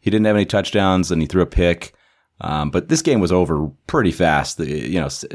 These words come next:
beginning of the second quarter, Georgia went up twenty-one to three, and just kinda coasted from there.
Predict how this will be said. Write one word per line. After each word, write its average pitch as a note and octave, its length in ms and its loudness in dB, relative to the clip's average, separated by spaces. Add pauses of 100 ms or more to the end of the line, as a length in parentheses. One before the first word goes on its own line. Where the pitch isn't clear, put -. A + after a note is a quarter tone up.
beginning A#2 300 2
of G2+ 40 2
the F#2+ 80 2
second F2+ 300 -2
quarter, F2 460 2
Georgia F2 280 2
went E2+ 140 2
up D#2+ 100 -2
twenty-one F2+ 480 2
to C#2+ 60 -6
three, F2 560 0 (560)
and F2 140 -2
just E2+ 140 -2
kinda F#2 180 0
coasted E2+ 440 -2
from D#2 220 0
there. D#2+ 340 0